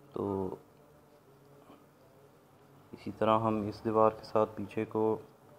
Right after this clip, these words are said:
अच्छी तरह डेकोरेशन कर देंगे। तो अब लाइट की कमी हो रही है, तो हम ग्लो स्टोन लेकर आएंगे।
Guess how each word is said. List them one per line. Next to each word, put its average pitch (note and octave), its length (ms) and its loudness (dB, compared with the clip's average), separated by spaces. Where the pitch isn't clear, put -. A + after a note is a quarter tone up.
अच्छी - 300 -10
तरह A2 260 0
डेकोरेशन A2 560 0
कर A#2 200 4
देंगे। A2+ 340 0
तो G#2+ 220 -2
अब G#2+ 160 2
लाइट G#2+ 320 2
की - 80 -4
कमी A2+ 320 2
हो A#2+ 180 6
रही A#2 200 0
है, A#2 100 2
तो A2 160 -14
हम G#2+ 200 -4
ग्लो G#2+ 240 -2
स्टोन A#2+ 340 -2
लेकर A#2+ 320 0
आएंगे। A2+ 380 0